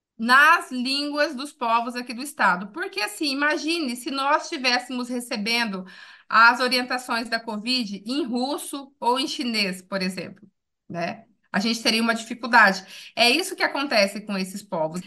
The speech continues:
Então, por isso, esse trabalho com as línguas minorizadas, com essas línguas indígenas, ele é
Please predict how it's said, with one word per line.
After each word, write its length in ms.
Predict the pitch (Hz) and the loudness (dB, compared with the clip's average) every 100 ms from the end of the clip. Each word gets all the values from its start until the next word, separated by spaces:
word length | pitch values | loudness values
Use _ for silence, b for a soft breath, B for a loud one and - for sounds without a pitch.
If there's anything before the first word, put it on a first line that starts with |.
| - | -6
Então, 260 | 247 277 | 0 0
por 160 | - 285 | 0 -4
isso, 240 | 294 381 | -4 -6
esse 140 | 294 - | -8 -2
trabalho 400 | 262 226 233 240 | 2 4 4 2
com 200 | 277 302 | -6 -2
as 160 | 311 240 | -2 -2
línguas 400 | 226 277 247 247 | -4 -4 -2 -2
minorizadas, 960 | 226 214 202 202 196 202 226 196 - | -4 -4 -4 0 4 4 4 2 -4
com 180 | - 233 | -6 -4
essas 300 | 247 247 233 | -4 -4 -8
línguas 340 | 226 226 208 | -6 -6 -6
indígenas, 520 | 214 202 220 285 262 262 | -4 -4 -4 -4 -4 -6
ele 200 | 262 | -4
é 60 | 277 | -4